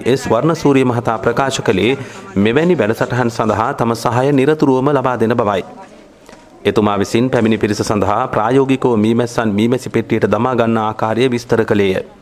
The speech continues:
ඒ සඳහා භාවිත කරන ක්‍රමවේදයන්, මැස්සන් හඳුනා ගන්නා ආකාරය,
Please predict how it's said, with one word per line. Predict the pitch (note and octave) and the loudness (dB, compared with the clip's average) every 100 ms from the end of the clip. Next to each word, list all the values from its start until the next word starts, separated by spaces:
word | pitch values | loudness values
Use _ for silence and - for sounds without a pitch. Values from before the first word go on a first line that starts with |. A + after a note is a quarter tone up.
| - - - | -20 -20 -4
ඒ | G2+ | -2
සඳහා | - G#2+ G2 F#2 | 0 0 0 0
භාවිත | G2 G2+ G2+ | 0 0 0
කරන | G2 F#2+ F#2+ | 0 0 0
ක්‍රමවේදයන්, | A2 G#2 G2+ F#2+ G2 A2+ C#3+ - - A2 | 0 0 2 2 2 0 -4 -10 -8 -2
මැස්සන් | A2+ A#2+ E3 C#3+ | -2 0 -2 0
හඳුනා | G#2+ C3 D3+ D3+ | 2 2 2 2
ගන්නා | C#3 C3 A#2+ | 2 2 0
ආකාරය, | B2 G2 F2+ F2 | -2 -2 0 0